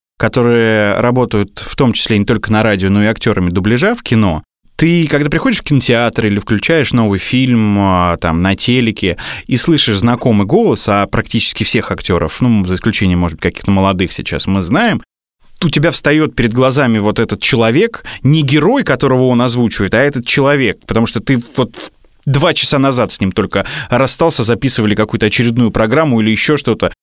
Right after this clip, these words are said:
шутили над чем-то, и все, он весь фильм тебя преследует, ты не можешь отделаться от его этого голоса.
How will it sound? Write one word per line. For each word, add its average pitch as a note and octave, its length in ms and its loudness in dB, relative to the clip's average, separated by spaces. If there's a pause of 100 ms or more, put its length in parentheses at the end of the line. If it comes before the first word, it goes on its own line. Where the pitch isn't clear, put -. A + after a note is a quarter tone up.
(120)
шутили D3 460 0
над A#2 180 2
чем-то, F#2+ 320 0 (180)
и C#3 100 0
все, D#3 320 2
он B2 80 0
весь C#3+ 180 0
фильм G3 220 0
тебя C3+ 160 2
преследует, A2+ 580 0
ты A#2+ 80 0
не C3+ 100 4
можешь C3 360 0
отделаться A2+ 500 0
от G2 120 -2
его A2 260 2
этого A2 200 0
голоса. B2+ 600 0